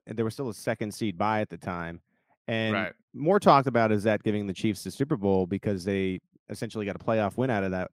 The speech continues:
Speaker 1: that win, but that actually led to also Tom Brady's final game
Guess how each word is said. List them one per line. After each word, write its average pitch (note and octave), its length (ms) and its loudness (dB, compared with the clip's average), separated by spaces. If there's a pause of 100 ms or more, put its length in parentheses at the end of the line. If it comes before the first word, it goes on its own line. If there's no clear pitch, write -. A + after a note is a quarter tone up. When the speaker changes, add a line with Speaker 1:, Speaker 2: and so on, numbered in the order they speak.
Speaker 1:
that F#2+ 200 -2
win, F#2 200 -6
but F#2 160 -6
that A2+ 200 0
actually A2 420 -4
led F#2+ 280 -2
to - 160 -10
also G2+ 460 0
Tom G2 280 -4
Brady's F#2+ 320 -2
final G2+ 360 -6
game F#2 480 -8